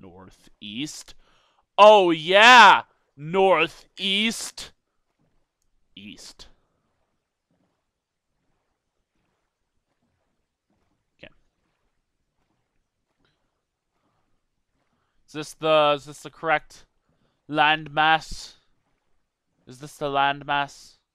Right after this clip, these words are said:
I've heard about in dreams? Oh. Okay, there's a slight problem with the fact that I don't recognize this place.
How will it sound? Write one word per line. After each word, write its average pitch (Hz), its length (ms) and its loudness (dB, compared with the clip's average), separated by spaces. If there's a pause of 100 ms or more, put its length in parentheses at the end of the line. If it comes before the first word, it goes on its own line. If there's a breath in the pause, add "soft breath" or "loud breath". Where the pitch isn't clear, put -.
(1500)
I've - 120 -20
heard 120 180 -20
about 117 320 -16
in 104 80 -20
dreams? 120 760 -20 (880)
Oh. 101 280 -20 (2500)
Okay, 127 280 -20
there's 113 220 -20
a 120 40 -20
slight - 380 -14
problem 127 640 -12
with 104 140 -20
the 107 80 -20
fact 110 380 -14
that - 140 -20
I 101 100 -14
don't 104 280 -20
recognize 95 680 -20
this - 160 -20
place. - 600 -20